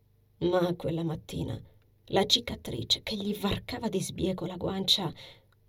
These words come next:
sembrava più pronunciata, simile a uno squarcio bianco sulla pelle abbronzata.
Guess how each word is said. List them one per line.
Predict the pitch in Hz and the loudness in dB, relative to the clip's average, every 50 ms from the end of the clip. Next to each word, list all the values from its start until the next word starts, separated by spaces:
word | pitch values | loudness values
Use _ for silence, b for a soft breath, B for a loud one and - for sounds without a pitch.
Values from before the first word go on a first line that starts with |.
| _ _ _ - | _ _ _ -14
sembrava | - - - - - - - 190 196 208 - | -10 -8 -8 -6 -4 -2 -2 0 0 -2 -2
più | - - - - | 0 -2 -2 0
pronunciata, | - 208 208 196 190 185 196 - - - - 139 135 - - - - b b b b b b b b _ _ _ _ - - - | 0 0 0 0 0 0 4 6 6 6 6 4 -4 -4 -6 -8 -8 b b b b b b b b _ _ _ _ -20 -20 -18
simile | - - - 339 370 359 226 196 196 | -8 0 2 4 6 10 10 12 12
a | 196 | 10
uno | 185 185 185 180 | 10 6 4 2
squarcio | 175 - - - - 254 262 240 240 - - - 233 185 | 0 0 0 8 12 12 12 12 12 6 4 2 2 2
bianco | 175 185 190 185 185 180 175 - 175 | 4 4 4 4 2 0 0 -2 -2
sulla | 165 - 170 170 160 | -2 2 2 2 2
pelle | - - - - - | 2 2 0 0 0
abbronzata. | 160 147 - - 76 76 87 95 - 165 156 - - - | 0 0 0 0 2 0 -2 -2 -2 -4 -4 -4 -6 -12